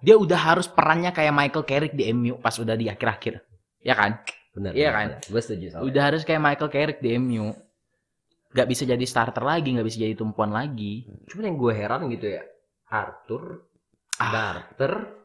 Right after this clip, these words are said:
Speaker 2: sama Pjanic cuma untuk ngisi bangku cadangan.
Speaker 1: Lu ingat nggak sih asis Arthur ke Suarez yang se-, pas di Sevilla, final, final Copa del Rey pas lawan Sevilla? Wah, itu keren banget, Pis. Gua pas,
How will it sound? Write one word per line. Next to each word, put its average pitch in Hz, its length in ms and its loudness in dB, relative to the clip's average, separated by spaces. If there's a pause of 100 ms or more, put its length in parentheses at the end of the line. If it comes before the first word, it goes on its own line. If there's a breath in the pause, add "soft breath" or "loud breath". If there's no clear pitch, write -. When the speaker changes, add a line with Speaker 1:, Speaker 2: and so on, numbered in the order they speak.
(140)
Speaker 2:
sama - 360 -10
Pjanic 113 640 -6 (800 loud breath)
cuma 165 220 -2
untuk 156 260 -4
ngisi 156 220 -4
bangku 160 260 0
cadangan. 156 600 -2
Speaker 1:
Lu 151 120 0
ingat 143 240 0
nggak 110 160 2
sih 131 80 -2
asis 107 260 -2
Arthur 117 400 2
ke 113 160 0
Suarez 104 540 2
yang 101 320 0 (320)
se-, - 160 -16 (240)
pas - 240 0
di 107 200 0
Sevilla, 107 680 2
final, 104 400 -2
final 104 220 -4
Copa 101 200 -2
del 101 180 0
Rey 107 140 0
pas 110 160 -2
lawan 101 160 0
Sevilla? 101 540 -2 (580 soft breath)
Wah, 139 220 2
itu 123 100 -4
keren 120 320 -4
banget, 113 680 0
Pis. 120 320 -2
Gua 131 340 0
pas, - 160 2